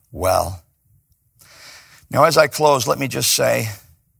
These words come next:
you cannot make complete sense of the plans and purposes of God. You cannot make complete sense of the promises of God made without realizing that some of these things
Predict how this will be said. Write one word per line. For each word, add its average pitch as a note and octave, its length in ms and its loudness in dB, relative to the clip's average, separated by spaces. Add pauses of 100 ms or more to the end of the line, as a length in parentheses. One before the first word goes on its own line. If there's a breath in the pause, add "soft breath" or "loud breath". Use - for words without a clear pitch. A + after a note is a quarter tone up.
(420 loud breath)
you A#2+ 100 -6
cannot F3 500 2
make C3+ 440 -8
complete C3+ 580 -8
sense - 680 -6 (500 soft breath)
of A#2+ 160 2
the A#2+ 80 -4
plans C3 440 -6
and A#2+ 160 -8
purposes B2 580 -6
of A2 140 -12
God. G2+ 400 -4 (160)
You A2 80 -12
cannot D#3+ 300 -2
make D3 160 -4
complete - 380 -10
sense B2+ 240 -6
of G#2 100 -14
the G#2+ 80 -8
promises F3+ 640 -2
of A2 120 -14
God A2+ 300 -2
made A2 480 -8 (380 loud breath)
without C#3 320 0
realizing A#2 720 -2
that A2+ 180 -6 (160)
some G3 480 -2
of A#2+ 140 -6
these G#2 280 -8
things G2+ 520 -12